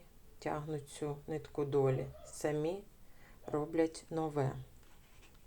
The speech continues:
Вона дуже чітко показує, ця колода. Тому у владі людини розірвати це замкнене коло, змінити ситуацію,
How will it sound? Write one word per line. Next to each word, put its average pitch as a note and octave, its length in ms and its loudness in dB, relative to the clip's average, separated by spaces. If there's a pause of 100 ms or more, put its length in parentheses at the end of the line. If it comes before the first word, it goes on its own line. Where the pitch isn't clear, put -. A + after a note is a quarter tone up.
(600)
Вона D#3+ 240 2
дуже D3+ 260 -2
чітко - 340 -8
показує, - 580 0
ця - 120 -6
колода. - 520 0 (760)
Тому G3+ 460 6 (2250)
у G3 80 6
владі D3+ 400 8
людини C#3 420 6
розірвати C#3 600 6
це - 160 0
замкнене C#3+ 520 4
коло, A3+ 360 10
змінити G3 460 10
ситуацію, G#3 720 4